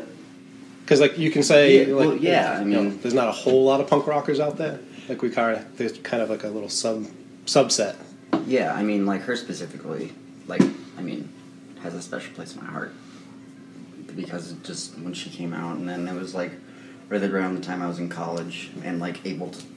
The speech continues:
Speaker 2: freely <laughs> express that kind of stuff. Um, but I mean, I feel like punk's just, for me at least, has always just been a place where I could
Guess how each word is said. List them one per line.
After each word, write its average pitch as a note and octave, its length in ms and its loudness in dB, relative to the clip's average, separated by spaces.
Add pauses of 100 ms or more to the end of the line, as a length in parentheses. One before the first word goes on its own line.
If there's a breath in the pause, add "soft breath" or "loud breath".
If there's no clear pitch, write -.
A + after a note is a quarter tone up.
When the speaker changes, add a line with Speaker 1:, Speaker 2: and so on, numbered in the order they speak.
(180)
Speaker 2:
freely F2+ 280 -4
<laughs> F2 120 2
express F#2 500 -2
that - 380 -4
kind F2+ 180 -8
of E2+ 60 -8
stuff. - 320 -8 (580 loud breath)
Um, E2+ 480 -6 (3000)
but F2+ 100 -8
I F2 60 -6
mean, E2+ 400 -10 (240)
I - 40 -16
feel G#2+ 180 -2
like G2+ 200 -2
punk's E2+ 300 -10
just, - 440 -14
for F2 100 -8
me E2+ 180 -4
at - 120 -8
least, - 260 -12
has - 160 -14
always - 220 -10
just - 180 -18
been - 100 -10
a - 40 -12
place - 280 -14
where E2+ 120 -6
I E2+ 40 -8
could - 240 -8